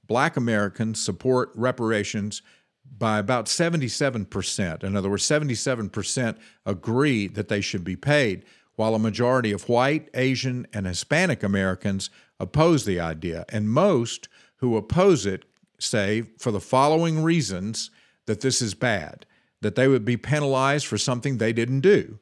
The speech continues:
That's number one. In other words, wh-, why should people living today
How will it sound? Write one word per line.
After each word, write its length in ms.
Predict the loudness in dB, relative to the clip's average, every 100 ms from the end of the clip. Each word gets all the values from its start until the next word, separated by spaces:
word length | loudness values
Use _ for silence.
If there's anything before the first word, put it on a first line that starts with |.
| -8
That's 240 | -6 -2
number 240 | 0 2 2
one. 400 | 2 0 0 -6 _ _ _
In 100 | -4
other 140 | 0 2
words, 300 | 0 0 -8 _ -20 -20 -6
wh-, 300 | -2 -2 -2
why 460 | 2 4 4 2
should 680 | 0 0 2 2 0 -4 _
people 440 | -2 0 2 0 0
living 520 | 2 2 4 2 0
today 680 | 0 2 2 2 0 -2